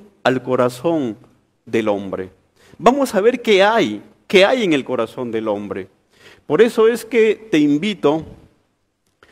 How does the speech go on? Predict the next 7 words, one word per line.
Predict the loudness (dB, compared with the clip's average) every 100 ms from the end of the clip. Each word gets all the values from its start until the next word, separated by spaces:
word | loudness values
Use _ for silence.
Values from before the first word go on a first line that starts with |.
| _ _ _ _ _ 2
a | 2 4
que | 4 4 2 -4 -12 -16 -20 -20 _ _ _ _ _
te | 0
ubiques | 0 0 -6 2 2 2 -8 -4
en | -2 -2
Juan | -2 0 0 -2 -8
siete, | -6 0 0 0 -6 -6